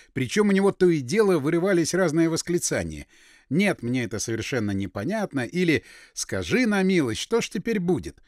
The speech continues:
Молодой человек делал вид, что ничего не замечает, спокойно выслушал до конца все поручения К, кое-что записал и вышел, поклонившись К и дяде.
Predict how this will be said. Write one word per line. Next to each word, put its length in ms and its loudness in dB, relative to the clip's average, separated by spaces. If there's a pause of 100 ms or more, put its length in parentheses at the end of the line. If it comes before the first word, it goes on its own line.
(600)
Молодой 360 0
человек 460 4
делал 300 2
вид, 180 -4
что 220 0
ничего 380 0
не 120 2
замечает, 600 -2
спокойно 540 -4
выслушал 480 -4
до 120 -4
конца 400 -4
все 200 -6
поручения 680 -4
К, 360 -2 (600)
кое-что 460 2
записал 680 2 (300)
и 140 0
вышел, 460 0
поклонившись 760 -4
К 180 -2
и 120 4
дяде. 520 -6